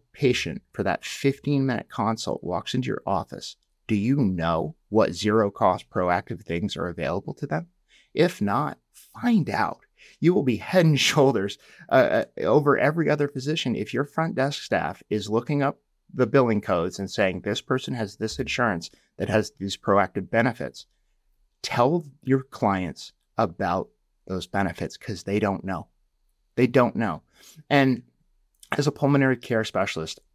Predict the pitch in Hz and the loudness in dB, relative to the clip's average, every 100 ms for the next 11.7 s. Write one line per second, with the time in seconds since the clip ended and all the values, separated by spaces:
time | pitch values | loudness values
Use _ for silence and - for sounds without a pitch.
0 | - 127 135 127 107 101 82 - 113 104 | -4 0 4 4 4 0 -6 -2 2 2
1 | 92 87 78 - 92 107 110 104 - 104 | 0 -6 -14 -14 -2 2 2 0 -4 -4
2 | 95 - 85 - - - 131 113 - 87 | -4 -6 -6 -8 -12 -2 0 0 -4 -4
3 | - 92 85 - - - 98 90 104 170 | -4 -6 -8 -12 -12 -8 -6 -6 -2 2
4 | 180 123 90 - _ _ _ 135 127 104 | 4 4 0 -10 _ _ _ 4 4 4
5 | 92 98 95 87 80 85 82 82 85 90 | 0 -2 -4 -6 -6 -8 -4 -4 -2 -4
6 | 92 - - 80 85 64 - - _ _ | -4 -6 -4 -4 -4 -8 -10 -16 _ _
7 | _ _ _ _ _ _ - 101 - 113 | _ _ _ _ _ _ -8 -6 -4 -4
8 | 104 90 - - - 98 98 - _ _ | -2 -4 -6 -6 0 0 0 -8 _ _
9 | _ 101 92 80 - - 101 - 110 - | _ -6 -4 -6 -10 -6 -4 -4 -4 -2
10 | 92 90 78 - 95 92 85 87 82 85 | -4 -4 -10 -6 -6 -6 -10 -12 -10 -6
11 | 135 120 - 95 - 139 - | -4 -4 -4 -6 0 0 0